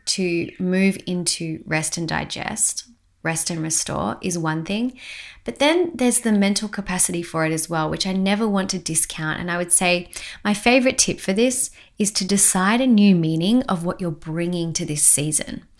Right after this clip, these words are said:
right? So it could be, "Ugh, I've got so much going on. I hate this. It's so frustrating. I'm overwhelmed.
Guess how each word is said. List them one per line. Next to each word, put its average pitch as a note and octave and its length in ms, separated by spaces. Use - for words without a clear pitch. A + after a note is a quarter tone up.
right? G#3 200
So A3 80
it G#3 120
could A#3 180
be, G#3 260
"Ugh, B3 300
I've G3+ 120
got G#3 140
so - 300
much G3+ 240
going F#3 320
on. E3+ 300
I D#3+ 100
hate - 540
this. F3 240
It's - 180
so F#3 280
frustrating. E3 640
I'm D3+ 240
overwhelmed. E3 800